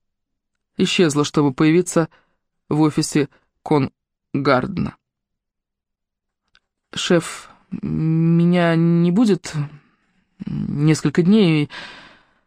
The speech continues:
мне нужно немного денег», сказала она, не глядя Конраду в глаза. Ему то ли не хотелось, то ли некогда было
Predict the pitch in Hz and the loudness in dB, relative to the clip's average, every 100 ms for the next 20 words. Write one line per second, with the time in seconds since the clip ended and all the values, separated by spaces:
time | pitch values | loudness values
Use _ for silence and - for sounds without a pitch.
0 | _ _ _ _ _ 190 247 302 240 226 | _ _ _ _ _ 4 6 6 6 6
1 | 202 170 147 139 - - 156 156 156 170 | 4 4 0 -4 -12 -8 -2 2 2 2
2 | 131 123 117 - - - _ _ _ _ | 2 0 0 -4 -14 -20 _ _ _ _
3 | _ _ _ _ _ _ _ _ _ _ | _ _ _ _ _ _ _ _ _ _
4 | _ _ _ - - 143 143 139 160 180 | _ _ _ -12 -6 -2 2 2 4 2
5 | 156 160 151 139 143 143 - 139 131 127 | 2 0 0 0 2 0 0 0 0 -2
6 | 131 139 131 123 - _ _ _ _ _ | -2 0 0 0 -4 _ _ _ _ _
7 | _ _ _ _ _ _ _ _ _ _ | _ _ _ _ _ _ _ _ _ _
8 | _ _ _ 147 156 165 - _ _ _ | _ _ _ -2 2 0 -2 _ _ _
9 | _ - 180 202 180 160 151 131 - 156 | _ -2 2 4 2 2 -2 -2 0 2
10 | 147 139 - - - _ _ _ _ - | 2 -2 -8 -20 -20 _ _ _ _ 2
11 | 175 160 139 135 147 180 175 143 147 143 | 4 4 2 2 2 2 0 2 2 2
12 | 131 143 135 131 | 2 2 2 2